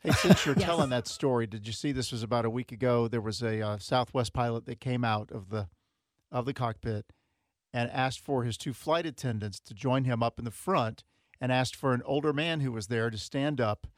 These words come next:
Speaker 1: And he was the dad who trained this pilot,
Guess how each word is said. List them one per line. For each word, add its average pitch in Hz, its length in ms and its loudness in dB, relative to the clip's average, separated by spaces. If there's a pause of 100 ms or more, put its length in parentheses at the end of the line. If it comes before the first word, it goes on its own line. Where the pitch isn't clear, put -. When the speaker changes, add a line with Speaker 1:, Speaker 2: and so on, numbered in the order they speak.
(440)
Speaker 1:
And 120 160 -2
he 185 300 -2
was 127 360 2
the 117 140 -4
dad 117 640 0
who 131 200 -2
trained 143 1000 -2
this 127 300 -2
pilot, 139 680 -2